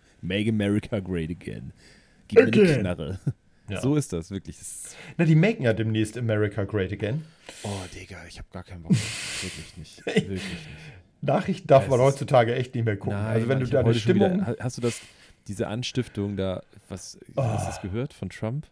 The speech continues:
Speaker 2: Ja.
Speaker 1: Wie er so gesagt hat, so, äh, „Ich würde Russland sogar sagen, macht, was ihr wollt, äh,
Speaker 2: Ja.
Speaker 1: mit dem Land.“ Er sagt das Land nicht.
Speaker 2: Ja, ja.
Speaker 1: Was er meint.
Speaker 2: Okay.
Speaker 1: Naja. Oh.
Speaker 2: Ja, aber das ist
Speaker 1: Du
Speaker 2: alles
Speaker 1: wolltest eine andere Serie ansprechen.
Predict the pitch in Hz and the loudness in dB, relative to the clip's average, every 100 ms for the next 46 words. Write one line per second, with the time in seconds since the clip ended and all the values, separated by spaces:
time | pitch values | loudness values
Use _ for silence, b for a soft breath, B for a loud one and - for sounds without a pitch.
0 | _ - 107 107 110 107 101 107 101 107 | _ -2 2 2 2 2 0 -2 -4 -2
1 | 110 92 104 95 b b b b _ 92 | -4 -2 -4 -4 b b b b _ -6
2 | 92 95 - _ _ _ _ - 107 113 | -4 -6 -10 _ _ _ _ -10 -8 -2
3 | 110 107 101 104 107 95 92 90 90 90 | 0 0 -2 -8 -8 -6 -4 -4 -4 -4
4 | 90 90 85 90 92 - 92 90 85 95 | -4 -4 -8 -8 -10 -12 -14 -12 -8 -6
5 | 98 85 - - - 90 85 82 104 202 | -4 -6 -12 -16 -8 -6 -6 -8 -10 -10
6 | 240 135 - _ _ _ _ - 90 - | -8 -8 -12 _ _ _ _ -8 -8 -8
7 | _ 104 101 101 98 - 104 101 123 104 | _ -2 0 0 -2 -4 -4 -2 -4 -6
8 | - 104 - 78 - _ _ 117 113 113 | -6 -6 -6 -14 -16 _ _ -2 2 2
9 | 107 90 87 - 82 113 85 76 _ - | 0 -4 -12 -20 -14 -12 -12 -14 _ -20
10 | - - b b b b b - 98 _ | -20 -20 b b b b b -20 -20 _
11 | _ _ _ 143 110 - - 139 143 151 | _ _ _ -6 -6 -6 0 2 2 0
12 | 139 - 147 - 151 156 147 147 117 135 | 0 4 6 6 2 0 0 0 2 2
13 | 131 95 87 95 - 95 - - - | 2 0 0 -6 -16 -18 -18 -20 -20